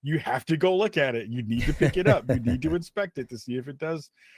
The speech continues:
Speaker 1: what, what you need it to do, or the hope that it will add to your build in some kind of way. So that level of hook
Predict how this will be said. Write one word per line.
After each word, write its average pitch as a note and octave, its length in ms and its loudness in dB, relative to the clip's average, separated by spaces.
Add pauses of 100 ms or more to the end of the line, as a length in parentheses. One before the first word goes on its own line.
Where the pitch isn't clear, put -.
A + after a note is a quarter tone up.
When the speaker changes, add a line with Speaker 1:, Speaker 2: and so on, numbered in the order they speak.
(320)
Speaker 1:
what, C#3+ 360 -4
what C#3+ 160 0
you C#3 120 -4
need D3 160 0
it C3+ 100 -6
to C#3 80 -2
do, E3 220 0
or A#2+ 160 0
the A#2+ 80 -2
hope E3 300 -4
that C3+ 120 -4
it A#2+ 100 -4
will A#2 280 -8
add B2 240 -4
to B2+ 100 -10
your A#2+ 140 -2
build C3 320 -4
in B2 80 -10
some A#2+ 140 -10
kind A2 200 -8
of G#2 60 -8
way. G#2 160 -8
So A2+ 160 -8
that B2+ 260 -2
level C3 400 -2
of A2+ 160 -4
hook - 280 -6